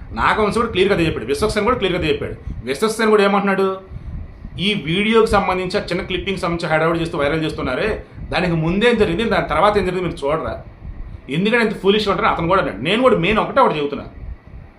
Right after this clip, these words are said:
ఇప్పుడు వైసీపీ బ్యాచ్ ఎవరైతే ఉన్నారో వాళ్ళు కానీ, Paytm బ్యాచ్ కానీ, రిమైనింగ్ చెత్తనా డాషర్లు ఎవరైతే ఉన్నారో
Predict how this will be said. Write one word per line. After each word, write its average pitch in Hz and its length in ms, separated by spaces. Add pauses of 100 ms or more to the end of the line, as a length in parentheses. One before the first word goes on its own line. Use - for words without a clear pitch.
(640)
ఇప్పుడు 190 540
వైసీపీ 214 400
బ్యాచ్ 185 280
ఎవరైతే 170 340
ఉన్నారో 135 200
వాళ్ళు 151 380
కానీ, 196 340 (120)
Paytm 170 300
బ్యాచ్ 151 140
కానీ, 170 160
రిమైనింగ్ 160 320
చెత్తనా 180 280
డాషర్లు 143 360
ఎవరైతే 139 200
ఉన్నారో 123 300